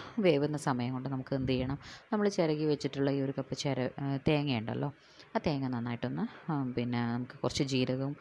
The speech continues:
കൂടി മിക്സ് ചെയ്തിട്ട് ആവശ്യത്തിന് വെള്ളം ഒഴിച്ചിട്ട് നമുക്ക് ഒന്ന് അരച്ചെടുക്കാം. നല്ല ഫൈനായിട്ട് അരയണ്ട.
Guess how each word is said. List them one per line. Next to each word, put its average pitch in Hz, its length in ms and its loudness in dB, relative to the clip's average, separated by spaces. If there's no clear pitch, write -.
കൂടി 139 360 0
മിക്സ് - 220 -8
ചെയ്തിട്ട് 120 440 -2
ആവശ്യത്തിന് 143 320 0
വെള്ളം 127 320 4
ഒഴിച്ചിട്ട് 131 300 0
നമുക്ക് 131 280 -4
ഒന്ന് 139 400 -2
അരച്ചെടുക്കാം. - 680 -2
നല്ല 202 120 4
ഫൈനായിട്ട് 196 680 2
അരയണ്ട. 131 440 -2